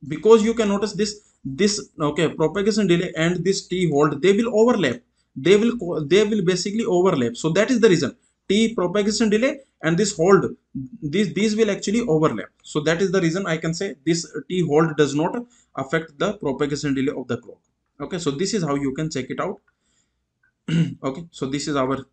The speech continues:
circ-, uh, this is our equation. Now let me also explain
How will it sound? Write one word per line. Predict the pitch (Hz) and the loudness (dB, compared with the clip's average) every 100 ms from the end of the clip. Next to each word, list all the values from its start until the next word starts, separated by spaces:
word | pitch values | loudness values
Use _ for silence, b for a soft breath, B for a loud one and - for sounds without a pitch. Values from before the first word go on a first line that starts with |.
| _ _ | _ _
circ-, | - 127 123 - 127 | -8 -6 -6 -10 -8
uh, | 123 123 | -4 -4
this | 139 | -4
is | 139 | -4
our | 131 127 | -4 -4
equation. | 123 113 110 110 _ _ _ - | -6 -8 -12 -16 _ _ _ 0
Now | 175 | 2
let | 175 220 | 4 4
me | 240 | 4
also | 233 240 240 | 4 2 0
explain | 214 - 185 156 165 | -4 -4 -2 0 -2